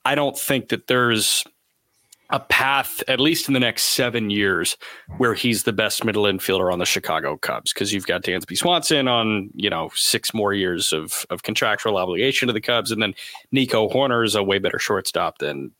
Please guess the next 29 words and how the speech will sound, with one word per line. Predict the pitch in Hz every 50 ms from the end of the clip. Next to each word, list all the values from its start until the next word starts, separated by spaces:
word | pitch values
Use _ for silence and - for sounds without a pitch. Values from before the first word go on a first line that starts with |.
| _ -
than | - -
he | 110 - 131 143 147 139
is. | 123 117 110 104 104 -
So, | - - 90 - - - - - - - - - _ _ -
you | 123 120
know, | 101
like, | - 73 80 - _ -
he | - - 139 131 120
is | 113 107 101 - -
a | 92
second | - - - 101 - - 85 -
baseman | - 78 78 - - - 80 76 78
moving | - 71 - - - 73
forward. | - - - - - -
I | 87 113
think | - 156 139
you | 139
make | 143 147 143 -
some | - 135
really | 113 110 107 110 110
interesting | 107 - - 107 - - 98 92
points | - - 101 98 -
when | - 95
it | 92 -
comes | - 101 95 92 - - -
to | - 117 104 101 101 98 - _ - - _ _ _ _ - 120 113
being | 127 123 120 127 127 123 117 120 -
okay | - 110 107 104 104 - - - 104 104 107 107 107
with | 107 101 98 101 95 95 - - - - - -